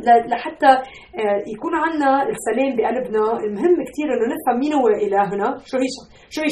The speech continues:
شخصيته، وكيف فينا، آه، نتوقع أشياء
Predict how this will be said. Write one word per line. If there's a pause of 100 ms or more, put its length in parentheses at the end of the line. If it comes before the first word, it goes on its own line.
شخصيته، (120)
وكيف (120)
فينا، (480)
آه، (280)
نتوقع (120)
أشياء